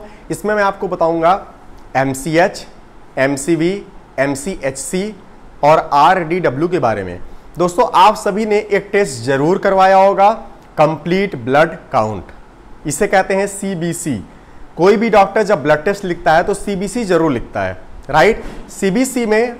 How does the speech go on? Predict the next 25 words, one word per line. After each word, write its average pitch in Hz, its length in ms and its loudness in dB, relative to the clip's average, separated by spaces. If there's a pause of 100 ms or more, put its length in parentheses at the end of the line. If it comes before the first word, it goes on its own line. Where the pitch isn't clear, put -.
(260)
एमसीएच, 180 720 0 (680)
एमसीवी, 180 640 -2 (600)
एमसीएचसी 165 1000 -2 (640)
जरूर 165 500 2
उसमें 165 220 -2
लिखा 147 220 0
रहता 123 260 0
है, 123 60 0
इसकी 165 240 -6
values 147 600 2 (180)
ये 147 60 -6
लिखी 143 240 -4
रहती 117 300 -2
हैं, 95 160 -8 (300)
Right? 151 340 2 (400)
दोस्तों, 175 260 0 (120)
आज 202 220 4
मैं 214 120 0
आपको 214 240 0
detail 160 320 -2
में 202 140 -2
बताऊंगा 175 440 0 (100)
एमसीएच, 175 600 0 (260)
एमसीवी, 170 640 -2
एमसीएचसी 190 720 -4